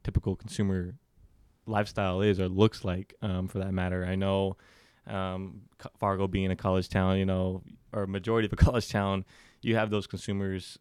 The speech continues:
um, who are college students, and also most of, I feel like, he-, at least here, have those ideas, um, of wanting to do something different and better, um, at least for, <laughs> for our a-, our aspect of the, what we see. Um, but do you have,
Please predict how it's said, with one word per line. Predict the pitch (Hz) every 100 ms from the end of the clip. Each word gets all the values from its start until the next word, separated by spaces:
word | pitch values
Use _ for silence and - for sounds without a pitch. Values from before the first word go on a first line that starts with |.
| -
um, | 104 95 92 95 110
who |
are | 98
college | - 98 95
students, | - 127 101 92 - -
and | 104 92
also | 95 95 - 98 95 92
most | 101 98 92
of, | 95 90
I | 104
feel | 104 95
like, | 98
he-, | 110
at | 120
least | 123 113
here, | 113 101 95 - - _ _ -
have | 123
those | 120 104
ideas, | 101 95 98 95 92 -
um, | 101 92 92 92 - _ _ -
of | 95 95 95 92 - -
wanting | 98 98 113
to | 117
do | 120 127 127 - _ - -
something | 127 135
different | 131 135 139 139
and | 135
better, | 131 131 139 139 _ -
um, | 98 95 95 98
at | 107
least | 110
for, | -
<laughs> | 110 - -
for | 110
our | 104 107 113
a-, | 113 -
our | 117
aspect | 107 110 - 113
of | 120 110
the, | 113
what | 110 117
we |
see. | 117 131 127 123 - - -
Um, | - 101 101 95 95 - -
but | 107 113
do | 107
you | 110 110
have, | 107 101 98 98